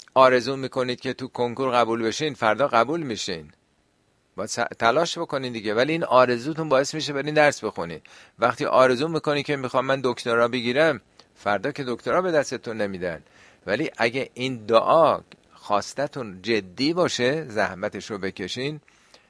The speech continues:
عملی می‌شه. پس دعا با عمل پای چپ و راسته، لیلی نمیشه کرد.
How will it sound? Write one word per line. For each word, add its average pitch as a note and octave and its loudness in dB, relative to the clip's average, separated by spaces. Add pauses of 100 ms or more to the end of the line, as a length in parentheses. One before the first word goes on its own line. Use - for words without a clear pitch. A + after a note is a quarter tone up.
عملی F2 -2
می‌شه. A2+ -6
پس G2+ -2
دعا G2 4
با C3 2
عمل F#2 0
پای A#2+ 0
چپ G2 -6
و F#2 -2
راسته، F#2+ -2 (320)
لیلی G#2 2
نمیشه D#3+ -2
کرد. - -10